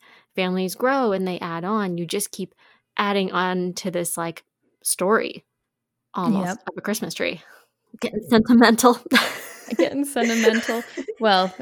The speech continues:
Speaker 2: uh, a nice break from that. Well, it's not a break. It is a bit sentimental. But my mom, as a fun little,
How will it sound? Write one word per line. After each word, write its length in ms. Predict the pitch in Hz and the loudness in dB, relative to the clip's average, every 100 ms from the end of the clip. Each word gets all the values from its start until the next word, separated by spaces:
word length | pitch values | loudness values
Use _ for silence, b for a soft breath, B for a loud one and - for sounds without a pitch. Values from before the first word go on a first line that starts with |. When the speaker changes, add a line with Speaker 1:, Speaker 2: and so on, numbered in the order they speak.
| - | -4
Speaker 2:
uh, 260 | - 190 185 - | 0 2 2 2
a 80 | 214 | 4
nice 260 | 226 233 | 4 2
break 360 | - 190 196 - | 4 4 4 0
from 240 | 202 185 | -4 -2
that. 280 | 180 165 - | 0 0 2
Well, 120 | 190 | 2
it's 160 | 196 233 | 2 0
not 200 | 196 180 | 0 0
a 40 | |
break. 320 | 175 165 165 | -2 -4 -2
It 60 | 175 | -4
is 140 | 170 175 | -4 -6
a 40 | |
bit 200 | 160 156 | -8 -8
sentimental. 680 | 175 - 196 165 170 180 175 | -10 -10 -8 -8 -8 -10 -8
But 320 | 180 170 - _ b b b | -4 -4 -4 _ b b b
my 140 | 190 | -2
mom, 440 | 185 185 180 180 170 _ - | 0 0 0 -2 -8 _ -8
as 160 | 190 | -4
a 60 | 180 | -4
fun 320 | - 170 170 | -4 -4 -4
little, 440 | 170 160 170 - | -6 -6 -8 -12